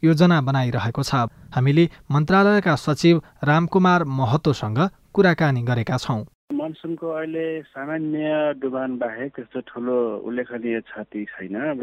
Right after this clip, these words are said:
Speaker 2: यो मनसुनजन्य विपदले। यद्यपि हामीले, अ, मनसुनजन्य विपदको पूर्व तयारी तथा प्रतिकार योजना बनाएका छौँ, जोखिम क्षेत्रहरूको पहिचान गरेका छौँ। र मध्य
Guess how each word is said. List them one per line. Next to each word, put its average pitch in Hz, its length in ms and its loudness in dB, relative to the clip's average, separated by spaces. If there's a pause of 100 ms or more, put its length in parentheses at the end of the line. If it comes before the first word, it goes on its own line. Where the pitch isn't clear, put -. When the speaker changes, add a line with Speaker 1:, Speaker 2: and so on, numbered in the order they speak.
Speaker 2:
यो 92 320 -4 (180)
मनसुनजन्य 104 640 -4
विपदले। 95 760 -6 (260)
यद्यपि 120 440 0
हामीले, 120 720 -4
अ, - 240 -16
मनसुनजन्य 113 960 -4
विपदको 107 800 -4
पूर्व 110 360 -6
तयारी 107 260 -4
तथा 104 160 -10
प्रतिकार 101 500 -6
योजना 98 400 -4
बनाएका 92 480 -6
छौँ, 135 280 -8
जोखिम 117 360 -10
क्षेत्रहरूको 101 560 -8
पहिचान 98 520 -8
गरेका 90 320 -6
छौँ। 156 280 -6 (380)
र 107 40 -6
मध्य 113 320 -2